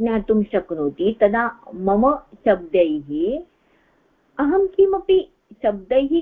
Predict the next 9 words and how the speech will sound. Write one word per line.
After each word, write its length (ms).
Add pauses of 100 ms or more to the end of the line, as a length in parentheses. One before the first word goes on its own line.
कथनेन 500
किं 300
साधयामि? 920 (640)
किमपि 440
न 80
साधयामि। 760 (1200)
हा, 200 (440)
भगवान् 580
तु 220